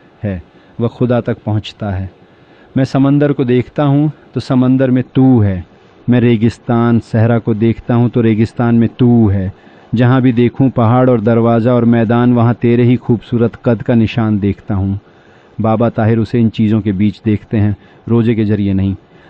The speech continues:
रीस्टार्ट की लड़ाई ये है कि हम रूमी और सादी और हाफिज के विचारों को समझा रहे हैं। फिर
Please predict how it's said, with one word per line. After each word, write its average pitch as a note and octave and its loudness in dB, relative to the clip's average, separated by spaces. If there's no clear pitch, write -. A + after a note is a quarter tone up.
रीस्टार्ट D3 2
की D#3+ 0
लड़ाई C#3 2
ये D3 4
है D3+ 4
कि D3+ 2
हम D3 4
रूमी C#3 4
और C#3 2
सादी C3+ 0
और C#3+ 4
हाफिज B2 0
के D#3 0
विचारों C3+ 2
को C#3 0
समझा B2+ 2
रहे A#2+ 2
हैं। A2 0
फिर D#3 2